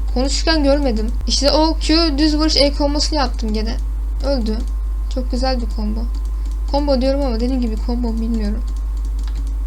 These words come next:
Siz de kullanabilirsiniz. Em, Kraken alacağım çünkü Rengar sekiz iki. Gördünüz can barını. Ölmüyor herif. Kraken alacağım bu maç o yüzden. Botumuz da alalım. Sonra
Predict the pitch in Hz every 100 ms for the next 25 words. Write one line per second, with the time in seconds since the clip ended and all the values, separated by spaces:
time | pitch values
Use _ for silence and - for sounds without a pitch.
0 | - - - - 254 226 247 - 233 233
1 | 233 233 240 - 233 233 - - - -
2 | - - - - - - - - - -
3 | - 247 226 285 330 381 330 254 247 294
4 | - 285 330 262 262 294 330 285 285 330
5 | 285 - 240 - - - - - - 226
6 | 247 254 311 320 240 220 214 214 208 214
7 | - - - - - - - - - -
8 | - - - - 277 285 214 208 214 -
9 | - - - - - - - - - 285
10 | 277 240 214 208 208 214 214 214 220 -
11 | - - - - - - - - 233 240
12 | 277 254 220 214 220 262 - 247 233 226
13 | 269